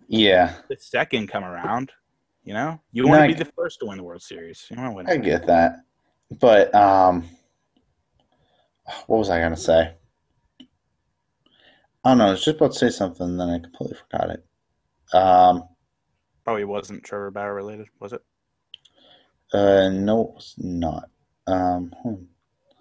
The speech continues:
Speaker 1: I'm trying to do two things at once. I can't remember stuff. But, um, yeah, with, with Bauer, it's, it's gonna be weird trying to figure out, like, how it's supposed to,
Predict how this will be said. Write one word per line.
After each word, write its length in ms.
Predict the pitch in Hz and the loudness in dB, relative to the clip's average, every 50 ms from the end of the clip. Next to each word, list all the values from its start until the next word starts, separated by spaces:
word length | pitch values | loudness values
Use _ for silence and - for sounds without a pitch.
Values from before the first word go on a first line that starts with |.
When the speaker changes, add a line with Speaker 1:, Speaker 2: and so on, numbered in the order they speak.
| _ _ _ _ - | _ _ _ _ -8
Speaker 1:
I'm 80 | 110 113 | -6 -2
trying 240 | - 131 113 90 80 | 0 0 0 0 -2
to 80 | 80 | -6
do 40 | - | -10
two 120 | - - 80 | -12 -12 -12
things 220 | - 78 78 - | -10 -10 -12 -12
at 60 | - - | -10 -10
once. 260 | 82 82 85 - - | -10 -10 -8 -6 -6
I 80 | 104 | -6
can't 280 | - - - - 85 - - | -6 -8 -12 -16 -16 -14 -14
remember 220 | - - - - | -16 -16 -16 -18
stuff. 260 | - - - - - - - - - - - - | -16 -10 -10 -10 -10 -10 -20 -20 -20 -20 -8 0
But, 300 | - 131 107 98 - - | 4 4 4 4 4 4
um, 420 | 110 107 98 95 90 90 85 85 _ _ _ _ _ _ _ _ _ _ _ _ _ _ - | 4 6 6 6 4 2 0 -12 _ _ _ _ _ _ _ _ _ _ _ _ _ _ 0
yeah, 200 | 127 127 113 101 | 2 4 4 4
with, 500 | 78 101 123 139 139 139 - - - - _ _ _ - | 4 4 2 2 2 0 -8 -16 -20 -20 _ _ _ -8
with 280 | - 127 135 143 139 143 | -2 2 2 2 2 2
Bauer, 280 | - 98 92 92 90 85 | 4 6 6 6 6 6
it's, 300 | - 101 98 - - - _ _ _ | 4 2 0 -2 -6 -14 _ _ _
it's 220 | - 131 135 135 - | 0 0 0 0 0
gonna 200 | - 113 101 90 | 0 0 2 2
be 140 | 92 90 | 2 0
weird 580 | 85 80 82 87 87 87 87 90 98 101 110 - _ _ _ _ _ _ _ _ _ _ _ _ _ _ _ _ _ _ _ _ _ _ _ _ _ _ _ _ _ _ - - | 0 0 0 0 2 4 4 2 2 0 -2 -8 _ _ _ _ _ _ _ _ _ _ _ _ _ _ _ _ _ _ _ _ _ _ _ _ _ _ _ _ _ _ -10 -2
trying 260 | - 113 107 101 92 | 2 2 2 2 2
to 60 | 92 | -2
figure 320 | - - 104 95 92 90 | -2 -2 -2 0 4 4
out, 140 | 87 87 - | 4 4 4
like, 280 | 82 78 76 76 - - - - _ _ _ _ _ _ _ _ _ _ _ _ _ _ _ _ _ _ _ _ _ _ _ _ _ _ _ _ _ _ _ _ - - | 4 2 0 -2 -8 -18 -20 -20 _ _ _ _ _ _ _ _ _ _ _ _ _ _ _ _ _ _ _ _ _ _ _ _ _ _ _ _ _ _ _ _ -8 -4
how 260 | - - 107 95 101 | -2 2 4 4 4
it's 100 | 101 - | 2 0
supposed 360 | - - 104 90 87 - - | 0 0 0 0 0 -2 0
to, 360 | - 90 85 82 82 80 - | 2 4 6 6 6 4 2